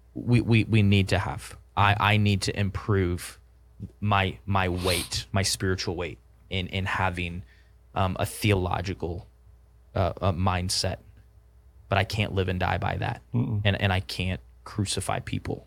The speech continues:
Speaker 2: Mm-hmm.
Speaker 1: based on how we may agree or disagree on that.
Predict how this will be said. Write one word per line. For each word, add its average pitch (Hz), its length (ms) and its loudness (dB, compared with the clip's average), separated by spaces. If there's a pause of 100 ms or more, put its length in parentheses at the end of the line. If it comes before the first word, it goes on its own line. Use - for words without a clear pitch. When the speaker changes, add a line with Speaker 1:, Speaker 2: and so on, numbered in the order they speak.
(120)
Speaker 2:
Mm-hmm. 95 280 2 (160)
Speaker 1:
based - 300 0
on 90 440 -2 (440)
how 98 220 4
we 92 180 2
may 90 220 2
agree 90 680 -2
or 98 140 2
disagree 92 600 -4
on 95 220 -6
that. - 240 -4